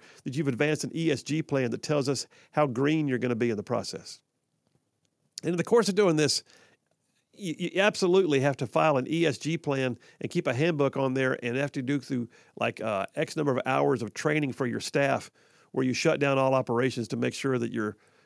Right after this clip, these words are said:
you know, your contractors and your, your construction workers have all sat through a two-hour briefing on E S G. That's what's gonna happen.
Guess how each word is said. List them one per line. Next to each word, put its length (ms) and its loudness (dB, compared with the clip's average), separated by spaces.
you 120 -6
know, 80 -4
your 160 -6
contractors 720 -2
and 140 -4
your, 260 -4
your 180 -10
construction 480 -4
workers 420 -4
have 120 -4
all 140 2
sat 280 -2
through 200 -4
a 60 -6
two-hour 420 -2
briefing 460 -6
on 260 -6
E 160 -6
S 140 -8
G. 280 -8
That's 180 2
what's 160 0
gonna 200 2
happen. 400 -2